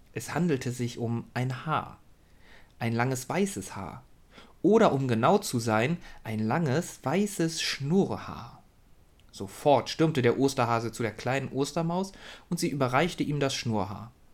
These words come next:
Er hielt es ins Licht und besah es genau. Immer noch herrschte atemlose Stille. Dann drehte sich der Osterhase zu den Ostermäusen um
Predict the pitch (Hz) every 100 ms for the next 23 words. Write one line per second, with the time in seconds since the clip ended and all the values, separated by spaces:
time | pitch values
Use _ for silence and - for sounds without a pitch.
0 | - - - - - - 101 123 127 123
1 | 101 120 156 - 120 120 107 110 113 -
2 | - 107 85 - - _ _ - - -
3 | 139 123 107 101 - 117 - - 143 139
4 | 131 123 117 110 107 - 95 101 - -
5 | - - - - 120 156 135 135 120 110
6 | 113 113 113 127 123 123 120 - 110 110
7 | 113 - 110 110 104 - 120 156